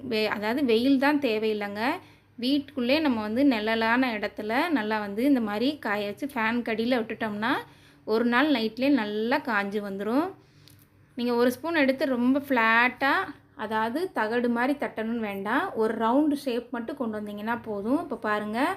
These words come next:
ஒரு நாள் நைட்லேயே நல்லா காஞ்சிருச்சு. இப்போ நல்லா காஞ்சதுக்கப்புறம் நம்ம வந்து இப்படி தொட்டு பார்த்தோம்னா எங்கேயுமே ஈரப்பதமே இல்லாம காஞ்சிருங்க. இதுக்கு வெயில் தேவையே இல்லை. நம்ம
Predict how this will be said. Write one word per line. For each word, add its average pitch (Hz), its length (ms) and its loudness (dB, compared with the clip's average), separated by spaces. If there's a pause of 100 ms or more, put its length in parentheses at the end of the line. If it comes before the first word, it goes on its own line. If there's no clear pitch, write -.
(480)
ஒரு 220 180 0
நாள் 233 260 2
நைட்லேயே 233 500 0
நல்லா 226 680 -2
காஞ்சிருச்சு. 220 720 -4 (640)
இப்போ - 180 -6
நல்லா 254 340 4
காஞ்சதுக்கப்புறம் 233 1000 0
நம்ம 247 200 0
வந்து 208 240 -4
இப்படி 269 220 0
தொட்டு 214 300 -6
பார்த்தோம்னா 214 600 -4 (200)
எங்கேயுமே 233 540 2
ஈரப்பதமே 220 580 -2
இல்லாம 208 420 -4 (580)
காஞ்சிருங்க. 214 540 -4
இதுக்கு 277 280 0
வெயில் 226 360 2
தேவையே 220 540 0
இல்லை. 214 340 -2 (480)
நம்ம 233 180 -2